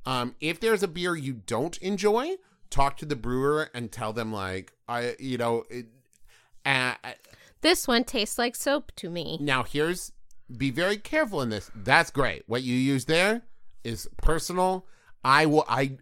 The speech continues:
Speaker 1: I'm looking for something that's a little more this, or I don't like the way that this tastes like soap to me, right? Not,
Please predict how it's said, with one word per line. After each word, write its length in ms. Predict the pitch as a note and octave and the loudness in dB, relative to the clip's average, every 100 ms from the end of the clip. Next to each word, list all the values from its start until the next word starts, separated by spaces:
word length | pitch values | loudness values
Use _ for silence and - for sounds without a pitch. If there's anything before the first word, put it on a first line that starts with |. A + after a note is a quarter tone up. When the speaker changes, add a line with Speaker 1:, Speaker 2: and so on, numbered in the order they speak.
| - | -6
Speaker 1:
I'm 540 | B2 B2+ B2+ B2 B2 | -2 0 2 2 2
looking 280 | B2+ C#3 B2+ | 2 2 0
for 100 | B2 | 0
something 280 | B2+ A#2 A2+ | -2 -2 -2
that's 160 | A2 | -4
a 40 | A2 | -4
little 120 | G#2+ | -4
more 220 | G#2 G#2+ | -4 -4
this, 480 | D3 F3+ E3+ D#3 - | 0 2 2 0 -2
or 300 | B2 A#2+ A2+ | 0 2 2
I 100 | B2 | 0
don't 120 | B2 A#2+ | -2 -2
like 180 | A2 | -4
the 60 | A2+ | -2
way 120 | G2+ | -4
that 160 | F#2 F2 | -4 -8
this 160 | F#2+ | -10
tastes 180 | - G2 | -10 -10
like 140 | F#2+ - | -10 -4
soap 260 | D#3+ E3+ | -2 -2
to 100 | - | -6
me, 300 | D#3+ E3 E3 | -6 -6 -8
right? 340 | - A2+ B2 B2 - - - | -2 0 0 -4 -14 -18 -10
Not, 640 | G#2+ A#2 D3+ D3 G#2+ G2+ | -4 0 4 4 2 -2